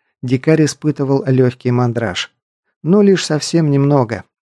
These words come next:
Перед глазами у него всё ещё стояли ухмыляющиеся мерзкие рожи насильников. Он со злорадством сжал пластиковую рукоять автомата в предвкушении расплаты.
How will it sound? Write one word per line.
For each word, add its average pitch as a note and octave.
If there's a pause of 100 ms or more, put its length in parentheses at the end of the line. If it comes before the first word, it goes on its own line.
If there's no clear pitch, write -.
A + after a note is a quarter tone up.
(180)
Перед C3
глазами C#3
у C3+
него C3+
всё C3
ещё B2+
стояли C#3
ухмыляющиеся C#3
мерзкие C#3
рожи C3
насильников. G#2+ (800)
Он B2
со C3
злорадством B2
сжал C3
пластиковую B2+
рукоять B2
автомата C3+
в -
предвкушении B2
расплаты. A#2